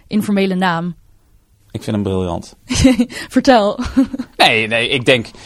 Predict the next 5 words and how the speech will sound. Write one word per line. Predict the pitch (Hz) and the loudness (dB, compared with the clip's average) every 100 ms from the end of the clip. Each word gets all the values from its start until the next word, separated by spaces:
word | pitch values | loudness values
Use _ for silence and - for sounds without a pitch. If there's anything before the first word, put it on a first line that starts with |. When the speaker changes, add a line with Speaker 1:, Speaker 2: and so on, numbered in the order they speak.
| - - - _ | -20 -20 -20 _
Speaker 2:
eh, | 135 123 117 113 113 110 110 110 98 | 4 6 6 4 4 4 4 2 4
dat | 131 | 4
dat | 127 117 | 4 0
een, | 117 117 - | -2 -4 -4
ehm, | 107 107 107 107 | -2 0 0 0